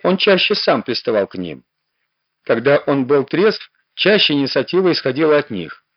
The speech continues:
Часто я слышала его рассуждения, представлявшие смесь религиозной темы и разврата. Он сидел и поучал своих поклонниц: «Ты думаешь,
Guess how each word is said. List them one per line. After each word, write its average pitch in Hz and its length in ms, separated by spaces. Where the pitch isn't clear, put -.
Часто 226 360
я 156 80
слышала 202 400
его 165 200
рассуждения, 120 840
представлявшие 143 680
смесь 143 480
религиозной 139 600
темы 175 320
и 156 40
разврата. 127 640
Он 135 120
сидел 160 360
и 147 160
поучал 151 460
своих 151 340
поклонниц: 95 640
«Ты 127 140
думаешь, 156 560